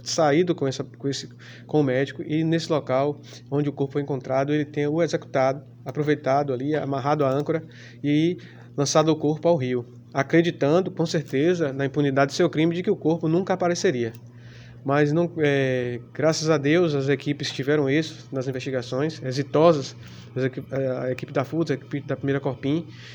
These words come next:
e também aqui a, a, apoio e parceria da Polícia Rodoviária Federal, da Polícia Militar, em tudo, sempre que no-, nós precisamos nos apoiar nessa investigação. E agora nós estamos, vamos preparar agora, nesse momento, o interrogatório, nós vamos iniciar o interrogatório dele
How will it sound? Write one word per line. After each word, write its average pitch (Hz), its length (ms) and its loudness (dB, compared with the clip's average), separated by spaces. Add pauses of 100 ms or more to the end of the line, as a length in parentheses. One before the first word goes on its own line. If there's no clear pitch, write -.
(100)
e 175 100 2
também 165 640 2
aqui 135 280 0
a, 143 40 2 (320)
a, 85 320 -6
apoio - 400 2
e 165 40 4
parceria 147 460 0
da 135 140 -2
Polícia 135 460 -6
Rodoviária 131 400 -2
Federal, 127 340 -2
da 131 100 -2
Polícia 131 240 -6
Militar, 127 380 -4
em 123 60 -6
tudo, 135 340 -4 (500)
sempre 147 300 2
que 143 140 -6
no-, 135 240 -4
nós 131 180 -4
precisamos 127 540 -4
nos 143 180 -2
apoiar 131 320 0
nessa 131 220 -2
investigação. 127 640 -6 (840)
E 170 220 4
agora 190 420 6
nós 196 160 2
estamos, 180 420 2
vamos 151 320 0
preparar 147 380 2
agora, 131 180 0
nesse 143 220 -2
momento, 127 320 -2
o 135 40 -2
interrogatório, 135 600 -2
nós 131 100 -4
vamos 127 220 -6
iniciar 151 340 -2
o 170 40 2
interrogatório 135 580 -2
dele 139 260 -4